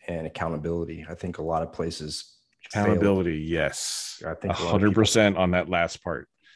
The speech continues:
Speaker 1: Yeah.
Speaker 2: I think that, um, there are way too many people in, in InfoSec that get away with freaking murder, and, and they get paid, um,
Speaker 1: Too
Speaker 2: yeah.
Speaker 1: much. Yeah.
Speaker 2: <laughs> Yeah. So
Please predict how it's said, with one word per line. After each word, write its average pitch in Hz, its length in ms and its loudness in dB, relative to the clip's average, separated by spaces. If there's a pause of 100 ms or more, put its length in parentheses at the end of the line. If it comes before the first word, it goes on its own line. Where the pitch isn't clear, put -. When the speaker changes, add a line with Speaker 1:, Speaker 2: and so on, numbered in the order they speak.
Speaker 1:
Yeah. - 180 -4
Speaker 2:
I 90 40 2
think 95 300 0
that, 90 220 4 (540)
um, 87 400 0 (300)
there 95 180 4
are 87 60 4
way 95 240 4
too 107 180 0
many 101 260 4
people 104 460 -2
in, 95 500 -2
in 113 160 -4
InfoSec 104 600 -2
that 90 160 -8
get 98 120 0
away 92 300 0
with 92 180 -4 (420)
freaking 98 360 0
murder, 90 680 2 (560)
and, 85 540 2
and 90 180 2
they 87 80 2
get 87 200 -4
paid, 90 420 0 (640)
um, 85 480 -4 (2000)
Speaker 1:
Too 117 60 2
Speaker 2:
yeah. 101 180 6
Speaker 1:
much. - 220 -2 (320)
Yeah. - 220 -4
Speaker 2:
<laughs> - 180 -4
Yeah. 107 300 2 (280)
So 127 400 4